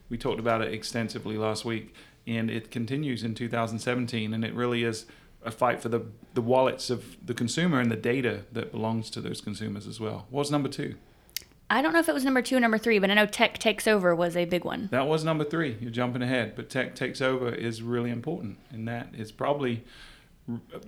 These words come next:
Speaker 1: one of the most important of these top five for sure, because it becomes a part of everyday life for all of us. It's gonna have to become infused into everyday life in the hotel as well. Um, if you want more details, listen to the last episode.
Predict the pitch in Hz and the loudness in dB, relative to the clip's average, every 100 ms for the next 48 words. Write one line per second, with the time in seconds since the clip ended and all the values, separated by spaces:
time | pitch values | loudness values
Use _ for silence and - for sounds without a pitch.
0 | - - 104 101 120 139 127 117 110 110 | -20 -18 -14 -4 2 4 4 2 2 0
1 | - 113 120 107 107 107 107 - - - | -2 -4 -2 -2 -2 -4 -4 -6 -6 -4
2 | 113 107 107 - 110 113 110 110 113 107 | -6 -6 -12 -10 -6 -4 -4 -6 -8 -8
3 | 104 - 123 110 107 - - - - 113 | -8 -10 -6 -4 -4 -6 -12 -20 -14 -2
4 | 123 117 - 127 120 117 110 117 117 - | 2 2 2 0 2 2 4 4 4 0
5 | - 120 110 104 - 107 - 110 110 104 | -2 -2 -2 -4 -6 -8 -6 -4 -4 -4
6 | - 107 - 107 107 - 107 - 113 107 | -8 -8 -6 -4 -4 -4 -8 -4 -6 -4
7 | 110 107 107 107 107 107 107 107 101 104 | -6 -4 -6 -6 -6 -4 -4 -4 -6 -8
8 | 107 113 123 143 113 107 123 107 - - | -6 -6 -4 -4 -4 -4 -6 -6 -12 -20
9 | - - - - 117 107 110 107 - 107 | -20 -20 -20 -6 -4 -2 -4 -8 -12 -4
10 | 123 107 120 160 127 117 113 113 113 - | -2 2 4 4 2 0 -2 -2 -6 -6
11 | 110 110 107 110 117 110 - 110 117 | -6 -4 -6 -6 -6 -6 -8 -10 -12